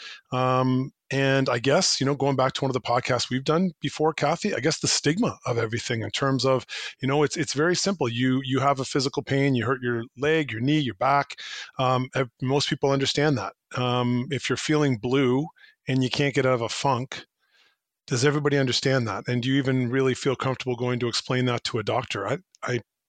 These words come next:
I'm, I'm feeling more comfortable now after all the discussions you and I have had together,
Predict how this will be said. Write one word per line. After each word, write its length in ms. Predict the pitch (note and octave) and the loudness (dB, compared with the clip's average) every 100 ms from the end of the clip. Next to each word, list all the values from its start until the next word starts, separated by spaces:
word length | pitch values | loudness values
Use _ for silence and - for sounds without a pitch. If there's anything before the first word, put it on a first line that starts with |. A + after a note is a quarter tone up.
| _ _ _ _ _ | _ _ _ _ _
I'm, 140 | D3 F3 | -2 0
I'm 100 | D#3 | 0
feeling 300 | F#3 F#3+ D#3+ | 2 2 2
more 140 | D3+ | 2
comfortable 380 | - D#3 C#3+ C3 | 0 -2 0 -2
now 300 | B2+ D#3 G3 | 0 2 2
after 200 | C#3+ C#3+ | 0 0
all 100 | C3+ | 2
the 80 | B2+ | 0
discussions 520 | B2 - C3 - A2 | 0 2 0 0 -2
you 160 | B2+ D#3+ | -2 0
and 100 | B2+ | 2
I 80 | |
have 100 | C3 | 2
had 180 | D#3+ F3+ | 2 0
together, 360 | G3 F3+ G#3 | 0 2 2